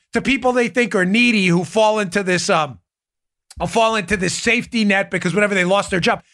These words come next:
Now you don't have to be willing. You just have to basically give a double-barreled middle finger to the entire workforce. Say, "Ah, work, schmirk. I ain't doing that crap." And wh-, what, Joe, the question for you is, as the audience ombudsman,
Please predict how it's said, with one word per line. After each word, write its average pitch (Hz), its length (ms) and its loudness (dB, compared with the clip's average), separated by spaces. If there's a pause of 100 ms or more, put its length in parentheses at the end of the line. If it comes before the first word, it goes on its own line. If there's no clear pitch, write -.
(120)
Now 294 260 0
you 349 200 2
don't 339 180 2
have 285 180 -2
to 320 80 -2
be 302 160 0
willing. 330 460 0 (140)
You 339 180 2
just 370 220 -2
have 311 220 0
to 294 60 -6
basically 311 640 -2
give 254 300 0 (140)
a 247 100 0
double-barreled 285 880 0
middle 262 260 2
finger 196 560 -2 (200)
to 294 100 0
the 269 180 0
entire 311 500 0
workforce. 247 680 0
Say, 220 300 -2 (300)
"Ah, 320 500 0 (200)
work, 330 380 2
schmirk. 302 600 0 (200)
I 339 300 0
ain't - 120 -2
doing 277 240 2
that 233 260 0
crap." 277 360 0 (220)
And 330 180 -2
wh-, 262 100 -10
what, - 200 -2 (100)
Joe, 339 260 2
the 202 80 -4
question 359 400 -2
for 262 180 0
you 220 140 2
is, 208 160 -2 (220)
as 240 160 2
the 262 100 0
audience 330 400 0
ombudsman, 247 320 2